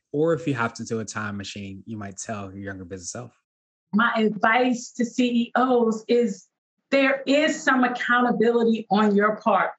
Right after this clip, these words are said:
Speaker 2: Don't skip the C E O work. You can't just hire the team and expect for them to know what to do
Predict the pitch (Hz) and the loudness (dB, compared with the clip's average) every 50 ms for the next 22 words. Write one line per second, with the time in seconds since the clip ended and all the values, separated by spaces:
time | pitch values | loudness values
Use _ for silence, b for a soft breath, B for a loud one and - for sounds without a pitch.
0 | _ - 226 262 277 285 - - - - - 254 247 247 254 - - 220 214 208 | _ 0 2 2 2 0 -2 -6 -10 -4 0 2 2 2 0 -4 -2 -2 -2 -2
1 | - - 226 214 214 214 202 208 208 196 196 190 185 185 185 180 175 175 _ _ | 0 0 0 0 2 2 0 0 2 2 2 4 4 4 2 0 -2 -6 _ _
2 | _ _ - 170 165 185 185 185 - - - - - - b b b b b b | _ _ -8 -2 0 2 2 2 0 -4 -6 -14 -16 -16 b b b b b b
3 | _ _ - 208 208 214 - 226 285 277 285 294 233 226 277 277 277 247 254 226 | _ _ 0 0 0 0 0 2 2 4 4 4 4 2 2 2 2 2 2 4
4 | 226 233 240 233 202 240 233 - - 254 220 208 196 190 185 180 180 180 180 180 | 4 4 2 2 2 2 0 2 2 2 2 2 2 2 2 2 2 2 2 0
5 | - _ _ _ - - 202 202 202 196 196 - - - - - 247 254 254 254 | -4 _ _ _ -2 2 2 2 2 0 -2 -4 -14 -10 -2 0 2 2 2 0
6 | 254 - - 240 240 226 220 214 208 202 202 196 202 202 190 - - 208 180 185 | -4 -2 0 0 0 2 2 2 2 4 4 4 2 2 0 0 -2 0 0 2
7 | 180 185 190 202 208 208 202 208 202 202 208 208 202 - _ _ - 180 196 214 | 2 2 4 4 4 4 2 2 2 2 2 0 -2 -6 _ _ -2 0 2 2
8 | 214 214 214 - - 233 196 180 175 214 214 208 202 196 190 190 190 190 190 | 2 2 -2 -4 -2 -2 0 2 2 4 4 4 4 4 2 2 0 -2 -4